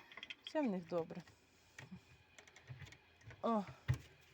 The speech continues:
З сінами, війна у нас з сінами, вже оця криша. У мене там сіно. І вчора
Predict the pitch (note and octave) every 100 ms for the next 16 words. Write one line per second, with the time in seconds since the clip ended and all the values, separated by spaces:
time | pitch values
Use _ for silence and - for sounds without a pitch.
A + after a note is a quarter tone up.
0 | - - - - - - - - - -
1 | - - - - - - C4+ B3 A#3+ A3+
2 | G3+ F#3+ G#3 A3 A3+ A3 G#3+ G#3 G3+ -
3 | G#3+ A#3 C4+ C4+ B3+ G3 A3+ - G#3+ -
4 | G3+ - F#3 F3+ - A3 A#3+ C4 B3 B3+
5 | B3 - - B3+ B3+ C4+ - - - -
6 | - - - - - - - A#3+ B3+ A3+
7 | - - - A3 G#3+ G#3+